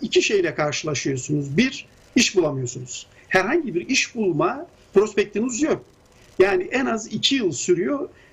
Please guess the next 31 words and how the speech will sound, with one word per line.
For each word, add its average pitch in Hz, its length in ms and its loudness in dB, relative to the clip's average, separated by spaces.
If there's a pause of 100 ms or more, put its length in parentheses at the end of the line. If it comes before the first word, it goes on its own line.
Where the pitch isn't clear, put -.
O 196 120 6
da 247 140 -4
piyasada 214 560 0
çalışılabilecek 196 800 0
işler 208 420 0 (260)
zaten 214 400 0
asgari 170 320 2
ücretten 143 460 0
bulabilirsiniz. 139 580 -2
Kamuya 214 340 0
girmek 196 440 -2
de 214 160 2 (280)
bu 220 120 2
dönemde 196 380 2
imkansız 220 640 0
gibi 147 180 -2
bir 117 100 -4
şey. 131 220 -4 (340)
Yani 175 180 4
torpili 196 360 2
olanların 214 640 0
dahi 202 180 2
kendi 190 260 2
işlerinde 185 460 0
elemelere 185 500 2
uğradıkları 180 640 0 (300)
bir 220 100 2
sistemden 202 640 0
bahsediyoruz. 127 640 -4 (440)
Birincisi 226 380 2
bu. 220 200 0